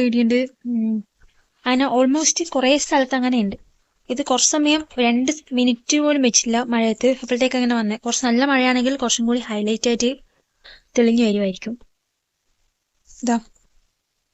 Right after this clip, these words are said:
ഇവിടെയുണ്ട്, ഇവിടെയുണ്ട്. ഇപ്പം ഇങ്ങനെ വെച്ച് നോക്കുമ്പോൾ കുറേ സ്ഥലത്ത് നമുക്ക് കാണാൻ പറ്റുന്നുണ്ട്. So ഇതാണ് ഈ കുടേൻ്റെ ഹൈലൈറ്റ്. ടു ട്വന്റി ഫോറിന് ആനന്ദമാണ് ഞാൻ വില റേറ്റ് കൊടുത്ത് വാങ്ങിയതാണ്. ടു ട്വന്റി ഫോർ അങ്ങനെ എന്തോ അതിൻ്റെ പ്രൈസ്. ആ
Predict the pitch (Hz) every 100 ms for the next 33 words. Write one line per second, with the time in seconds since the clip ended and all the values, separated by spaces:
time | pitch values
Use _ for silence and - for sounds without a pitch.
0 | _ _ _ _ _ 269 269 277 254 254
1 | 262 269 262 240 247 247 247 254 - -
2 | 262 262 254 294 277 277 262 269 294 247
3 | 247 262 262 233 233 220 247 240 226 226
4 | 214 202 285 - - - - 247 233 233
5 | 233 233 240 220 220 240 233 196 190 -
6 | _ _ _ - - - - 262 285 269
7 | 269 254 240 240 262 - - 240 247 247
8 | 247 247 240 233 220 214 202 226 220 -
9 | 240 220 226 208 214 196 277 - _ _
10 | _ - - 269 269 285 285 294 285 262
11 | 240 262 254 262 247 269 233 220 - 226
12 | - _ _ _ -